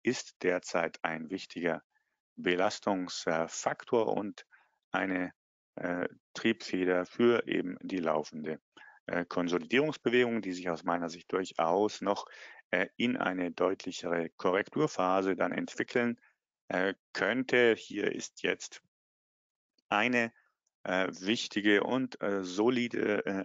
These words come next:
Unterstützungszone bei eins sechzehn sechsundneunzig bis,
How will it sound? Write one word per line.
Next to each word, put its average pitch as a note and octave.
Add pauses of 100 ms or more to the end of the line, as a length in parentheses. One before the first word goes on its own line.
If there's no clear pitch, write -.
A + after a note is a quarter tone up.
Unterstützungszone F2+ (400)
bei -
eins A2
sechzehn G2
sechsundneunzig G2+ (1500)
bis, -